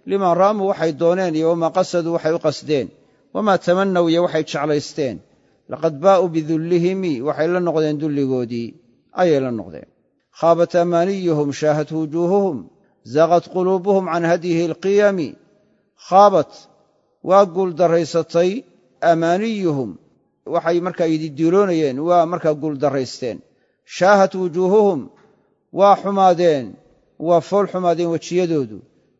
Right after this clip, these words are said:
"Zaaqat quluubuhum", waa iisheen qalbiyadoodu, "can hadyihi alqiyami", waxay ka iisheen hanuunkiisii,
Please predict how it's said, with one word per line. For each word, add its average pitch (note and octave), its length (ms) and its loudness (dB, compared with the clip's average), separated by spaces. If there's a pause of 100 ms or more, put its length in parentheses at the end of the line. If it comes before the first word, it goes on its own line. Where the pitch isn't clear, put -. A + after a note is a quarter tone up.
"Zaaqat F3+ 540 4
quluubuhum", F#3+ 600 0 (580)
waa G3+ 160 4
iisheen F#3+ 480 0
qalbiyadoodu, E3+ 800 -2 (520)
"can D3+ 140 -4
hadyihi F3+ 440 0
alqiyami", F#3+ 680 -2 (560)
waxay D3+ 220 -2
ka G3+ 180 -2
iisheen E3+ 400 -2
hanuunkiisii, E3 880 -2